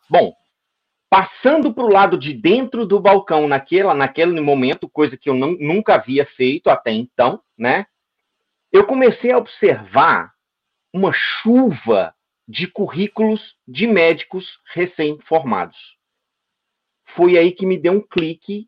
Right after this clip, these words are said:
e foi aí que eu me despertei. E eu comecei a pesquisar sobre isso. E eu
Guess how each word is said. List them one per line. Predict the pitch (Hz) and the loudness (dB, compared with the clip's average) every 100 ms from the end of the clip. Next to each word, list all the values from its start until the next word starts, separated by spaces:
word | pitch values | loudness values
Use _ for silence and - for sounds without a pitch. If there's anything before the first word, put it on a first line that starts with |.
| _ | _
e | 170 175 | -12 -8
foi | - 170 | -2 0
aí | 170 170 | 0 -2
que | 190 | -4
eu | |
me | 175 | -4
despertei. | 151 - - 190 - 120 90 _ | -6 -4 0 0 0 -4 -4 _
E | 202 | -8
eu | 311 | -6
comecei | 320 302 233 214 | -4 -2 0 0
a | 214 | 2
pesquisar | 220 214 214 185 | 0 -2 -4 -2
sobre | - 202 233 | -2 -4 -6
isso. | 104 - - _ _ _ _ _ _ _ _ 202 | -10 -12 -20 _ _ _ _ _ _ _ _ -2
E | |
eu | 311 | 0